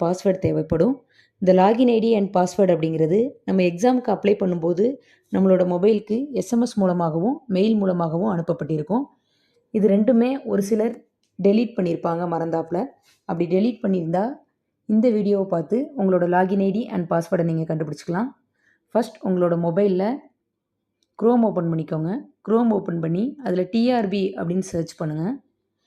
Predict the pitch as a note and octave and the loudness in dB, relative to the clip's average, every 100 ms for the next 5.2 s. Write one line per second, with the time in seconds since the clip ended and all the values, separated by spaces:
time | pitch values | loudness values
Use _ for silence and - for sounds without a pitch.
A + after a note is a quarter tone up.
0 | _ - F#3 F#3 G3+ G3+ B3+ A3+ G3+ G3+ | _ -2 0 2 0 0 -2 0 -2 0
1 | G3+ F#3+ F#3 F3 E3+ G#3 F#3+ - E3 - | 0 2 0 -2 -2 -2 -2 -4 -6 -4
2 | D#3+ D3 D3+ D3 F3+ B3+ - _ _ _ | -6 -6 -4 -2 -4 -6 -12 _ _ _
3 | _ _ _ _ _ _ _ _ G3 F#3 | _ _ _ _ _ _ _ _ -2 -2
4 | - B3 B3 G#3+ G3 F#3+ F3+ F#3 F3+ D#3+ | 0 0 0 0 0 0 0 -2 -2 -2
5 | E3+ | -2